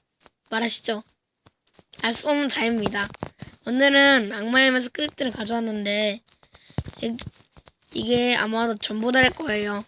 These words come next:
그죠? 이걸 소개할 건데 먼저 뭐부터 소개하고 싶습니까?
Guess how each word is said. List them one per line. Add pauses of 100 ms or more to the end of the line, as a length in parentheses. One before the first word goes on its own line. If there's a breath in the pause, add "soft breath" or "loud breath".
(180)
그죠? (1800 loud breath)
이걸
소개할
건데
먼저
뭐부터
소개하고
싶습니까?